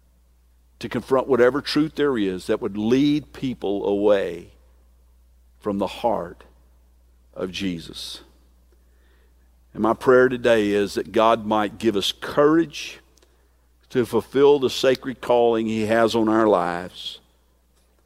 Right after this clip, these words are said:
and that he might give us the humility to carry it out in a way that reflects the heart of Jesus.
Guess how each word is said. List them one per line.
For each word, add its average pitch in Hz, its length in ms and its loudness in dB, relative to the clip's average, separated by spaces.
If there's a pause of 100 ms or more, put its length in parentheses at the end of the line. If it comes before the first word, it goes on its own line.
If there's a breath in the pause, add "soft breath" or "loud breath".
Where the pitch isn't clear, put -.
(300)
and 117 140 0
that 117 120 4
he 113 60 0
might 120 260 0
give 117 140 -4
us 110 160 -6
the 123 100 -6
humility 113 960 0 (880)
to 104 100 -10
carry 123 400 0
it 110 100 2
out 101 420 -4
in 104 100 -14
a 101 60 -4
way 90 500 -4 (680)
that 95 180 -6
reflects 92 840 -4 (680)
the 95 120 -4
heart 90 440 -6
of - 80 -20
Jesus. - 840 -18